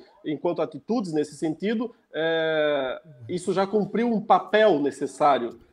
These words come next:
na história divina e humana. Portanto, Deus não permite mais. É, Agostinho dizia, né,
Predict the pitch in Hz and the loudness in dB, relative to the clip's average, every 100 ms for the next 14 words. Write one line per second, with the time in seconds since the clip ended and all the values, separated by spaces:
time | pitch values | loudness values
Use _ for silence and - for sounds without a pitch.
0 | - 165 165 - - - 190 180 143 127 | -6 -2 -2 -4 -8 2 6 6 4 -2
1 | 117 - _ _ - 127 156 135 190 175 | -2 -8 _ _ -14 -8 -8 -2 0 2
2 | 135 110 - _ _ - 196 185 160 147 | 0 -2 -8 _ _ -8 -2 0 2 2
3 | 127 117 113 _ - 220 170 175 208 151 | 2 -4 -10 _ -8 -2 -2 -2 -2 0
4 | 151 156 - _ _ 160 170 175 170 180 | 0 -2 -10 _ _ -4 0 0 0 -2
5 | 156 156 160 127 127 123 - _ - 139 | -2 -4 -2 0 0 -4 -10 _ -12 -4
6 | 143 156 180 180 214 190 185 156 226 170 | -2 2 0 0 -2 0 -2 0 4 4
7 | 214 214 | 4 0